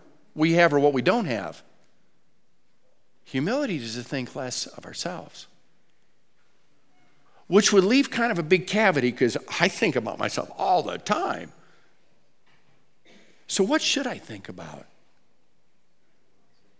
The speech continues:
Maybe we should get into some of today's verses.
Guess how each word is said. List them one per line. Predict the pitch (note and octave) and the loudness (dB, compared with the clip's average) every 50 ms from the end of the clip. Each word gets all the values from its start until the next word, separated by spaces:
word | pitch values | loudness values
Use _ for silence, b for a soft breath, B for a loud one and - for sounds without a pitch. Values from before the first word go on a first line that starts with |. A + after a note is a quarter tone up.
| - - - - - - - - - - - - - - - - - - - - - - - - - - - | -20 -20 -20 -20 -20 -20 -20 -20 -20 -20 -20 -20 -20 -20 -20 -20 -20 -20 -20 -20 -20 -20 -20 -20 -18 -8 -4
Maybe | B2+ B2+ C3 B2 | -2 -2 0 0
we | B2+ | 0
should | A#2+ - A2+ G#2+ | -2 -2 -2 -2
get | A#2 A#2 | -4 -4
into | A#2+ A#2 A#2 A2 G2 - - - - - - - - - - - - - - - - - - - - - - - G#2 | -2 -4 -6 -8 -10 -12 -16 -20 -20 -20 -20 -20 -20 -20 -20 -20 -20 -20 -20 -20 -20 -20 -20 -20 -20 -16 -10 -8 -6
some | - - A#2 A2 A2 | -4 -2 -2 -2 -4
of | G#2+ F#2+ - - | -4 -8 -10 -10
today's | - G#2+ G2 G#2 G#2 G2 F#2 F2+ F2+ - - - - - - - - - - - - - - - - - - - - - - - - - - - | -8 -6 -6 -4 -6 -6 -8 -8 -8 -8 -8 -10 -10 -14 -20 -20 -20 -20 -20 -20 -20 -20 -20 -20 -20 -20 -20 -20 -20 -20 -20 -20 -20 -20 -14 -10
verses. | G#2 G2+ F#2 F2+ - - F2 E2 E2+ - - - | -8 -8 -6 -6 -6 -6 -6 -8 -8 -10 -10 -10